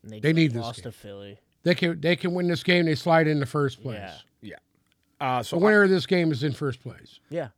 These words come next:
Speaker 3: I think,
Speaker 2: Is
Speaker 3: I think
Speaker 2: bottom line.
Speaker 3: ultimately, I think ultimately Minnesota will win. I'm gonna take the under because I think that even though the Lions have put up a lot of points so far this year, I mean, Jesus.
Speaker 2: You can't trust this team yet.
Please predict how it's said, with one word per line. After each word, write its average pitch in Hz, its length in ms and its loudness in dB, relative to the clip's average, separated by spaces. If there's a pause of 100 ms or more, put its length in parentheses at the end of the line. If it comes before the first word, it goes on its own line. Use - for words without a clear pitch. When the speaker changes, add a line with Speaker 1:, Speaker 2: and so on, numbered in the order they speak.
Speaker 3:
I 151 160 2
think, 175 240 0
Speaker 2:
Is - 80 -14
Speaker 3:
I 143 100 2
think 156 200 -4
Speaker 2:
bottom 147 160 2
line. 147 100 0
Speaker 3:
ultimately, 147 500 -4
I 117 80 -10
think 131 160 -6
ultimately 135 440 -4
Minnesota 127 480 -2
will 127 240 0
win. 117 380 -8
I'm 117 120 -6
gonna 117 140 -6
take 127 240 -6
the 143 140 -10
under 123 300 -4
because 120 320 -8
I 107 80 -8
think 131 380 -6
that 113 300 -6 (680)
even 143 300 -2
though 143 200 4
the 135 80 0
Lions 127 320 0
have 120 100 -8
put 143 120 -2
up 117 60 -6
a 117 40 -6
lot 110 300 -4
of 120 60 -10
points 131 300 -8
so 143 140 -6
far 143 240 -2
this 143 200 -6
year, 147 240 -2
I 113 60 -8
mean, 113 280 -6 (400)
Jesus. 98 580 -12
Speaker 2:
You - 60 -12
can't 185 160 0
trust - 260 -2
this 139 120 -8
team 127 260 -6
yet. 104 200 -12